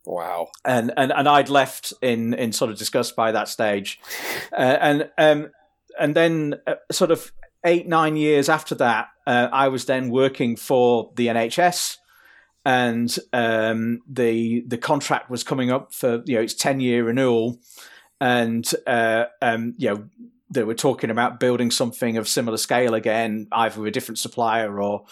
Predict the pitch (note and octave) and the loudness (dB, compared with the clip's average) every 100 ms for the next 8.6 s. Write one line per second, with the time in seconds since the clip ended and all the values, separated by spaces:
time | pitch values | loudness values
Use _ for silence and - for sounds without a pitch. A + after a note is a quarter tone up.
0 | - - - A#2 B2 B2 A2+ A2 A2+ - | -18 -18 -6 -2 2 2 0 -2 -2 -6
1 | - G#2+ G2+ F#2+ F#2+ - _ _ _ A#2 | -6 -4 -2 -4 -6 -14 _ _ _ -4
2 | G#2+ G#2 G#2 - A#2 A#2+ B2+ - C3+ A#2+ | -2 -4 -6 -2 0 0 -2 0 2 2
3 | G#2 - - A#2 A2 A#2 C3 C3 A2 A#2 | -2 -8 -6 -2 -2 0 0 -2 0 -2
4 | G2 - A2+ G#2+ G#2 _ - C#3+ A#2 A#2 | -2 -2 0 0 -4 _ 2 2 4 0
5 | A2+ B2 B2 B2+ A#2+ A#2 A#2 C3 B2 C3 | 2 2 2 0 0 0 0 2 2 0
6 | - C#3 C3+ B2 A#2+ - - _ _ C3 | 0 2 2 0 -8 -20 -20 _ _ 0
7 | B2 A#2+ A#2 A#2+ C#3 A#2+ A#2 A#2 A#2 B2+ | 2 2 0 -2 0 2 4 2 0 0
8 | A#2+ - C3 A#2 - | -2 0 -2 -2 -4